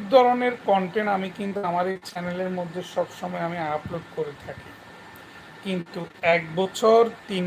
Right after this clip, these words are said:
মাস পর এই চ্যানেলটা আমি ফিরে পাওয়ার পর আমি কিন্তু actually, actually, actually, actually আমি কিন্তু উইক হয়ে গিয়েছি, আমি একটু আলিশান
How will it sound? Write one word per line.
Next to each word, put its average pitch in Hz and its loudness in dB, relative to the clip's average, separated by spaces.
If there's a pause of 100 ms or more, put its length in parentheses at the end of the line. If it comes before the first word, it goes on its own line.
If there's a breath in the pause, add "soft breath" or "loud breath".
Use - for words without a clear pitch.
(100)
মাস 214 -2 (220)
পর 170 6 (360)
এই 196 0 (180)
চ্যানেলটা 196 -2 (100)
আমি 202 -2 (160)
ফিরে 185 -2
পাওয়ার 196 6 (440)
পর 175 4 (760)
আমি 196 -2 (100)
কিন্তু 208 0 (480)
actually, 220 0 (480)
actually, 202 -2 (560)
actually, 202 -4 (420)
actually 233 -4 (340)
আমি 190 -4 (100)
কিন্তু 214 -4 (380)
উইক 247 -2 (120)
হয়ে 220 2 (100)
গিয়েছি, 170 -10 (260)
আমি 202 -2 (1120)
একটু 233 0 (640)
আলিশান 240 2